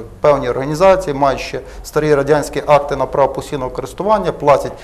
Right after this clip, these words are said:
пільгову оренду, і виконавча гілка влади закриває очі і вдає, що цього не бачить. А один прекрасний момент: на цій орендованій земельній ділянці щось починає рости через суди.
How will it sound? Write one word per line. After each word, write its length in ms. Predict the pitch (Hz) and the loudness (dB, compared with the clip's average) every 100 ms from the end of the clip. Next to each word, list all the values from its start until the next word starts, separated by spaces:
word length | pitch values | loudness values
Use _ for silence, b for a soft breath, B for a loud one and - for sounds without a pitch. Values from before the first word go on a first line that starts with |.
| B B | B B
пільгову 360 | 165 147 131 139 | 0 0 2 4
оренду, 460 | 143 208 185 165 - | 6 6 2 -2 -4
і 160 | 147 - B B | -8 -10 B B
виконавча 680 | 143 151 156 170 - - 120 - - - - - - - - - 143 | 0 2 4 4 4 0 -2 -4 -14 -18 -20 -20 -18 -18 -18 -14 -6
гілка 340 | 147 139 139 | -6 -2 -2
влади 360 | 143 208 214 147 | 2 2 2 -2
закриває 520 | 139 - 143 156 135 | -2 2 4 4 4
очі 320 | 175 190 - | 0 -2 -4
і 100 | 139 | -8
вдає, 280 | 127 139 160 | 0 0 0
що 140 | 165 | -2
цього 240 | 131 143 131 | -4 -4 -2
не 80 | |
бачить. 360 | 123 110 - - B B B | -4 -6 -8 -16 B B B
А 80 | 135 | 2
один 220 | 143 170 | 4 2
прекрасний 640 | 165 160 165 160 156 143 - | 0 4 4 4 0 -4 -4
момент: 380 | 147 175 202 - | -2 -2 -2 -4
на 120 | 147 | -2
цій 220 | 139 165 139 | 0 2 4
орендованій 540 | 143 139 147 135 131 | 4 4 2 2 -2
земельній 460 | 123 139 135 127 123 B B 123 | -2 0 0 -2 -8 B B -6
ділянці 500 | 135 165 196 196 - | 4 4 4 0 -10
щось 360 | - 151 165 | -2 -2 -2
починає 520 | - 131 143 139 131 | -4 -4 0 2 2
рости 260 | 131 123 117 | 0 -4 -12
через 380 | - 131 123 - | -10 -8 -8 -10
суди. 220 | 123 | -12